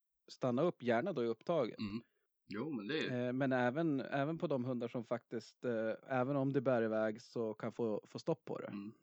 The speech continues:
Speaker 2: Ja, men jag undrar vilken hund som för-, det där har jag funderat mycket på. En hund som, som tokspring efter en skenälg. Eller en hund som kom,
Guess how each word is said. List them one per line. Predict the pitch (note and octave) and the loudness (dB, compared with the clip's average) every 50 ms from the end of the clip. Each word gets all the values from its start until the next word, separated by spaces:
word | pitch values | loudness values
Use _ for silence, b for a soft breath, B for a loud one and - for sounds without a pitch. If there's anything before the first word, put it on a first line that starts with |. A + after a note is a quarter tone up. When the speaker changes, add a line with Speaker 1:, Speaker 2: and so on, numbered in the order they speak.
| _ _ _ _ | _ _ _ _
Speaker 2:
Ja, | - A2 A2+ A#2+ B2+ B2 | -6 -2 0 0 0 0
men | B2+ A#2+ | 0 2
jag | C3 D3 D3 | 4 4 4
undrar | E3 G#3 A3+ | 4 2 2
vilken | G#3 F3 - C3 C3 C3+ | 0 0 0 0 0 2
hund | C#3 C#3+ C#3 | 2 0 2
som | - C3 C3 | 0 -2 -4
för-, | - - B2+ - - - _ B B B B B B - | 0 0 -2 -2 -2 -10 _ B B B B B B -2
det | E3 | 2
där | F#3 G3+ F3 | 6 6 8
har | C3+ | 6
jag | B2 - - | 6 4 0
funderat | - B2 A#2+ B2 B2 A#2 | 0 0 2 2 2 2
mycket | A2+ A#2+ A#2 - A#2 - | 0 -2 -2 -2 -4 -2
på. | A#2 | -2
En | B2 B2+ B2 | 0 0 0
hund | C3+ C#3 C#3 C3+ | 0 0 0 0
som, | - C3+ C3 - | 0 -2 -2 -2
som | - - B2+ B2 B2 A#2 - _ _ - _ _ - _ - - | -4 -4 -4 -4 -4 -4 -6 _ _ -20 _ _ -20 _ -4 4
tokspring | - F3 E3 C3+ - - - - - - - F#3+ F3+ C#3 G#2+ | 8 10 10 10 8 2 -8 -8 -2 4 6 8 8 8 4
efter | G2 - - - G#2 | 2 -2 -6 -6 -4
en | G#2 | -4
skenälg. | - - - A2 A2 G#2 A2 A#2+ A2+ G#2+ A2 B2+ C3 - b b b b b b b - | -2 2 2 4 4 4 4 4 4 6 4 4 2 -4 b b b b b b b 0
Eller | G2+ G#2 G#2+ A2 | 0 2 4 4
en | A2 G#2+ | 2 4
hund | A2 A2+ A2+ A#2 A2+ A2 | 6 6 8 8 6 4
som | - - A2 | 2 -4 -6
kom, | - - - A2 G#2+ A2 G#2 - | -4 2 4 4 6 6 4 0